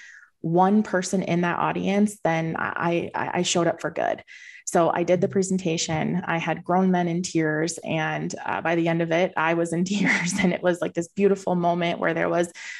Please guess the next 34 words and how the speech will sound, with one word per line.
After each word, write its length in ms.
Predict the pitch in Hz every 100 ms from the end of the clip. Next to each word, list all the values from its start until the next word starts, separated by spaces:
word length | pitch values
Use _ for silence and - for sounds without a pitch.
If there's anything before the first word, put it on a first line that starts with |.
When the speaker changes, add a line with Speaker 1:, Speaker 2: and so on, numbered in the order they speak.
| -
Speaker 1:
a 40 |
standing 420 | - 220 202 196 185
ovation 720 | 175 165 170 - - 165 160
and, 240 | 175 -
and 260 | - 165 -
all 280 | - 185 180
of 140 | 165 165
these 160 | 170
crazy 340 | - 175 160 180
things. 400 | - 98 208 185
So, 320 | - 85 95 - - - - -
um, 400 | 170 - - 190
yeah, 220 | 208 226 180
unfortunately, 640 | 190 190 185 190 - 185
I 80 | 180
don't, 200 | 175 175 -
I 60 |
don't 100 | 175
have 100 | 180
my 80 | 180
dad 220 | 175 175
around 280 | 175 175 180
anymore, 460 | 196 190 185 185 233
but, 380 | 175 165 - - - - _ -
um, 500 | 175 160 - 185 185 - -
you 180 | 196
know, 200 | 180 175 202
you 140 | 185
heal 280 | 180 180 190
and 140 | 202
you 80 | 175
grow 460 | 165 175 165 202 226
and 360 | 175 170 175 - 180
you 280 | 185 170